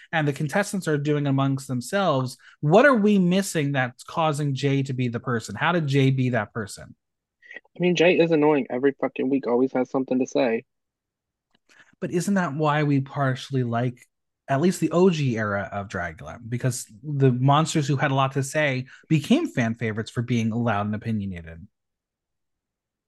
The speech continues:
Speaker 2: If they're good.
Speaker 1: All right. Well, there's, there is that the clarif-, the, the, the difference. Is that the clarifying
Speaker 2: That's,
Speaker 1: difference?
Speaker 2: that's the difference to me. If you're
Speaker 1: That's
Speaker 2: gonna be
Speaker 1: fair.
Speaker 2: loud, at least be good.
Speaker 1: So who would you put in that category of being loud and good?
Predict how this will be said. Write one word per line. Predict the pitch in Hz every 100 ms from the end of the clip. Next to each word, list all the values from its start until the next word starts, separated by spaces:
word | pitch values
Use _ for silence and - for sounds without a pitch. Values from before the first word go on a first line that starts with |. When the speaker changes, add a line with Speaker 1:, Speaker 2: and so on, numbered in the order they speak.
| _ _ _ _ -
Speaker 2:
If | 120
they're | 117
good. | - - 123 107 127 _ _ _ _ _ _ _ _ _ _ - - -
Speaker 1:
All |
right. | 160 294 -
Well, | 135
there's, | 139 139 -
there | 147
is | 147 139
that | 139 131 131
the |
clarif-, | 135 147 135 135 131 139 143
the, | 139
the, | 135 135
the | 127 135
difference. | 156 165 120 120
Is | 120
that | 120
the | 131
clarifying | 135 123 - 120 120
Speaker 2:
That's, | 117
Speaker 1:
difference? | 139 135
Speaker 2:
that's | 165 196 -
the | 165
difference | 180 165 180 175 -
to | 147
me. | 156 220 165 208 _ _ _ _ _ _
If | 156 151
you're | 180
Speaker 1:
That's | 262
Speaker 2:
gonna | 170
be | 147
Speaker 1:
fair. | 135
Speaker 2:
loud, | 135 196 165 170
at | 131
least | 143 190 -
be | 120
good. | 120 147 127 135 - _ _ _ _ _ _ _ _ _ _
Speaker 1:
So | - 220 190
who | 170 226 233 220
would | 202
you | 190
put | - 165
in |
that | 151 139
category | 151 131 120 113 117
of | 123
being | 131 131
loud | 131 120 120
and | 113
good? | 107 95 92